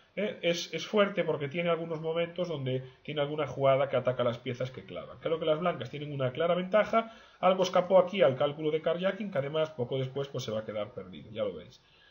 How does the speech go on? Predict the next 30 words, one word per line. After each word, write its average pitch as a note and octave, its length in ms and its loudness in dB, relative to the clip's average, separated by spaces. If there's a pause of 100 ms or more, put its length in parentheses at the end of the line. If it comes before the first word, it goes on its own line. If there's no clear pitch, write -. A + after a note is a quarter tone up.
(180)
Vais A#2+ 200 -2
a A#2 60 4
ver B2+ 120 4
ahora, A#3 280 10
jugó D3+ 440 4
torre C#3 280 4
B E3+ 140 4
ocho, C#4+ 300 6
defendiendo C#3 540 -2
el B2 60 0
alfil, C#4+ 560 -4 (640)
si - 140 -6
dama G#3+ 240 8
D G#3 100 0
siete, G3 580 2
la C3+ 140 2
idea E3 320 8
alfil C3 360 2
A D#3 60 6
cinco F#3 440 -2
con A#2+ 120 -6
idea D3+ 200 2
de C#3+ 60 0
torre C#3 460 0
C C3+ 160 -4
siete C3+ 480 -2 (160)
en A#2+ 100 -6
un B2 80 -2
momento B2+ 200 -2
determinado, B2 680 -2